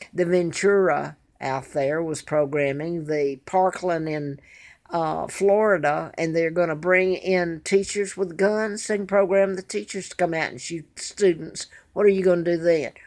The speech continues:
Are your pilots that can, are programmed to fly the K A L into the ocean and drown all those aboard? And supposedly Doctor Larry McDonald, congressman, U S congressman, was aboard.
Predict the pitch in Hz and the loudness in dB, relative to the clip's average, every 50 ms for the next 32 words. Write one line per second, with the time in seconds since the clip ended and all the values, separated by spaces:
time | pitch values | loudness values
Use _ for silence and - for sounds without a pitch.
0 | - - - 196 202 196 190 - - - 165 165 160 143 131 117 - - - - | -8 -2 2 2 2 2 0 -2 -6 -8 -6 -4 -2 -2 -2 -2 -4 -8 -8 -10
1 | - - - - - _ - - 160 - - - - 165 156 151 147 - - - | -10 -10 -10 -14 -20 _ -4 -2 -2 -2 -2 -4 -2 -2 -2 -2 -6 -8 -6 -4
2 | 156 151 151 - 170 165 160 160 156 147 143 135 139 127 - - 185 175 170 165 | -4 -4 -4 -2 -4 -2 -2 0 -2 -2 -2 -2 -6 -8 -6 -4 -2 0 0 0
3 | 160 160 151 - - - - - - _ - 165 165 151 139 - - 185 180 175 | -2 -2 -4 -8 -12 -20 -20 -20 -20 _ -8 -4 -4 -4 -4 0 2 2 4 4
4 | 170 170 165 156 160 170 170 160 160 160 151 151 151 151 143 147 131 123 123 139 | 4 4 4 4 4 4 4 2 2 0 -2 -4 -6 -8 -10 -8 -4 -2 0 2
5 | 175 185 175 - - - 156 - 143 147 151 156 156 147 147 151 147 143 139 139 | 4 2 2 0 -2 -10 -8 -8 -8 -8 -4 -2 0 0 0 -2 -4 -4 -4 -2
6 | 147 143 135 135 135 143 143 131 139 123 117 139 143 143 143 151 175 180 165 156 | -2 -2 -2 -2 -2 -2 -2 -4 -6 -6 -4 -2 0 0 0 0 0 -2 -2 -6
7 | 127 123 - - - - - 160 165 160 151 143 - 143 135 143 143 139 139 135 | -8 -8 -10 -10 -10 -8 -6 -4 -4 -4 -4 -6 -8 -8 -10 -8 -8 -4 -4 -2
8 | 131 127 127 - _ _ _ _ _ _ _ - 165 143 175 156 143 147 - 170 | -4 -4 -6 -10 _ _ _ _ _ _ _ -10 -4 0 0 0 0 -2 -6 -6
9 | 170 165 160 156 151 147 147 127 123 - 175 156 170 175 180 180 170 151 143 139 | -4 -2 0 0 -2 -2 -4 -6 -8 -6 -2 0 2 2 4 2 0 -2 -6 -6
10 | - - 180 185 196 190 180 165 139 - - - 139 135 139 151 156 151 151 147 | -6 -4 -2 -2 0 0 -2 -4 -6 -8 -8 -8 -6 -6 -6 -4 -2 0 2 2
11 | 147 143 131 - - - - 185 185 185 165 151 131 - - - 139 131 139 147 | 2 2 0 -2 -4 -6 -4 -4 -2 -2 -2 -4 -6 -6 -8 -8 -8 -10 -10 -10
12 | 147 - _ _ _ _ _ - - - - - 160 156 123 147 147 147 160 160 | -12 -16 _ _ _ _ _ -20 -20 -16 -6 -2 0 0 0 0 -2 -2 0 0
13 | 156 151 165 185 185 175 | 0 0 0 -2 -2 -4